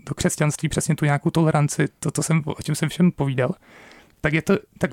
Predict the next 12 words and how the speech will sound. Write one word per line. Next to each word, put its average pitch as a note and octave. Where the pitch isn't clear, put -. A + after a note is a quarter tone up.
církev E3+
Ducha -
Svatého D#3
je D#3+
potom E3+
ještě -
mnohem D#3+
lepší D#3
než E3+
církev -
papeže E3
Františka. -